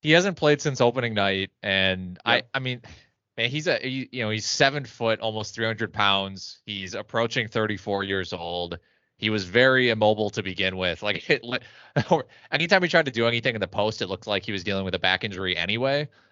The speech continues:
Speaker 1: So,
Speaker 2: Right.
Speaker 1: um, I'm not, uh, I'm pretty pessimistic when it comes to how I, you know, I think if you have Lopez on your fantasy team and, like, a twelve teamer, you just, if you haven't dropped him by now, I just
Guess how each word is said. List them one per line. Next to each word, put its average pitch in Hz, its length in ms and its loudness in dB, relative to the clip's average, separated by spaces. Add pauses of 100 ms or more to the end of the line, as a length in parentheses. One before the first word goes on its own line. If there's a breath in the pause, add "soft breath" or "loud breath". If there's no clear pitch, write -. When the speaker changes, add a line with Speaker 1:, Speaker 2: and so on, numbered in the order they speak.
Speaker 1:
So, 95 500 2
Speaker 2:
Right. 85 260 0
Speaker 1:
um, 82 260 -12 (300)
I'm 110 140 0
not, 104 300 4 (320)
uh, 92 220 0
I'm 123 140 0
pretty 151 220 0
pessimistic 107 560 0
when 92 100 -6
it 87 60 -4
comes 90 220 -6
to 85 260 -4
how 90 160 0
I, 85 300 -2 (400)
you 95 100 -4
know, 85 80 -4
I 113 120 2
think 170 160 0
if 147 100 -6
you 151 80 4
have 117 100 2
Lopez 117 380 0
on 110 80 -4
your 95 80 -8
fantasy 104 360 -4
team 127 260 -6
and, 104 60 -12
like, 95 120 -2
a 90 60 -8
twelve 98 280 -4
teamer, 117 340 -2
you 98 80 -2
just, 101 160 -8 (360 soft breath)
if 117 120 -2
you 117 120 4
haven't 139 220 2
dropped 107 280 0
him 101 80 -6
by 92 160 0
now, 90 360 0
I 87 120 -2
just 85 320 -10